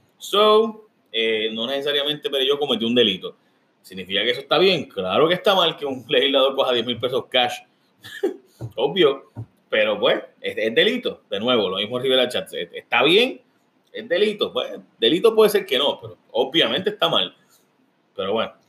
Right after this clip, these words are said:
además hay que decir, ¿verdad?, que en este caso... En el caso de Héctor Martínez, pues si lo hubiera procesado est-, los estatales, quizás otro fuera el resultado, pero fue a nivel federal.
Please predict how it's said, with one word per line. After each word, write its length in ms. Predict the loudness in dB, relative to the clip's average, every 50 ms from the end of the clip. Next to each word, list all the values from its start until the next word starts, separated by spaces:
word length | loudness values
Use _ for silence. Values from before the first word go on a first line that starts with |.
| _
además 260 | -8 -6 -4 -2 -2
hay 120 | -2 -2 0
que 100 | 0 0
decir, 240 | 0 0 -2 -2 0
¿verdad?, 220 | 0 0 0 0
que 80 | -2 -4
en 60 | -6
este 200 | -6 -8 -8 -4
caso... 380 | -2 -2 -2 -2 -4 -8 -12 -14 _ _ _ _ _ _ -20
En 80 | -16
el 40 | -12
caso 220 | -10 -10 -4 -4
de 60 | -4 -4
Héctor 200 | -2 -2 -2 -2
Martínez, 460 | -2 -4 -6 -6 -4 -2 -2 -4 -4 -4
pues 160 | -6 -6 -6
si 100 | -6 -10
lo 460 | -10 -10 -10 -8 -6 -6 -6 -6 -6 -10 -14
hubiera 240 | -8 -4 -4 -2 0
procesado 520 | 0 -2 0 2 2 4 2 2 0 -4 -4 _
est-, 220 | -4 -4 -4 -2
los 140 | -2 0 0
estatales, 520 | 2 0 0 2 2 4 4 4 2 0 -2 -8 _ _ _ _ _ _ _
quizás 220 | _ -14 -4 -2 -2
otro 180 | 0 0 -2
fuera 220 | 0 2 2 2 2
el 80 | 0
resultado, 420 | -2 -4 -4 0 2 4 4 2 2
pero 140 | -2 -8
fue 280 | -10 -10 -6 -6 -6 -6
a 120 | -6 -10
nivel 200 | -12 -12 -16 -18
federal. 320 | -20 -18 -18 -18 -18 -18